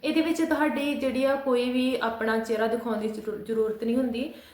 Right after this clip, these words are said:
ਤੇ ਤੁਸੀਂ ਇਹ ਚੈਨਲ ਕ੍ਰੀਏਟ ਕਰਕੇ ਵੀ ਬਹੁਤ ਵਧੀਆ ਹਾਈ ਇਨਕਮ ਜਨਰੇਟ ਕਰ ਸਕਦੇ ਹੋ YouTube ਤੋਂ।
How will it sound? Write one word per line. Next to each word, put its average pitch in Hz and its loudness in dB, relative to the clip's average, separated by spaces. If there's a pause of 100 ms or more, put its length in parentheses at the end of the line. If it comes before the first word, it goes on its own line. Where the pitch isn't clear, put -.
(120)
ਤੇ 269 -4
ਤੁਸੀਂ 285 -4
ਇਹ 285 -2
ਚੈਨਲ 269 2
ਕ੍ਰੀਏਟ 233 0
ਕਰਕੇ 220 -4
ਵੀ 233 0
ਬਹੁਤ 240 -2
ਵਧੀਆ 233 -4
ਹਾਈ 240 -2
ਇਨਕਮ 214 -4 (340)
ਜਨਰੇਟ 226 -2
ਕਰ 214 -2
ਸਕਦੇ 208 -8
ਹੋ 262 -2 (340)
YouTube 220 0
ਤੋਂ। 180 -8